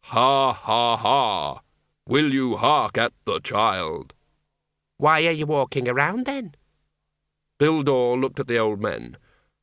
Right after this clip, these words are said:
They appeared engrossed in the sport. "I'll tell you what," he said desperately. "If you will go away, I will give you a half penny." "I've got a Skellington mask for when we go trick-or-treating on Soul Cake night,"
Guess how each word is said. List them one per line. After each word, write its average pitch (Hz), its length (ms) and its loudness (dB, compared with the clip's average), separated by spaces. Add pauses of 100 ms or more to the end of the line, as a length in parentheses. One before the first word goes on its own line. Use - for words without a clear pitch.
They 135 100 4
appeared 139 340 2
engrossed 131 460 -2
in 104 60 -6
the 101 80 -4
sport. - 440 -4 (600)
"I'll 117 260 0
tell 139 220 0
you 139 100 2
what," 104 480 -4 (180)
he 101 80 -8
said 104 220 -4
desperately. 107 580 -4 (460)
"If 127 140 2
you 175 120 2
will 196 160 2
go 156 220 2
away, 120 500 0 (440)
I 135 160 6
will 139 200 0
give 147 220 -2
you 151 380 0
a 113 180 2
half 139 640 0
penny." 113 560 -2 (1300)
"I've 311 220 4
got 254 140 -2
a 311 60 0
Skellington 240 480 0
mask 208 220 -2
for 202 100 2
when 202 120 0
we 190 80 0
go 185 140 -2
trick-or-treating 180 580 -4
on 160 100 0
Soul 262 260 -2
Cake 214 240 -2
night," 139 340 -4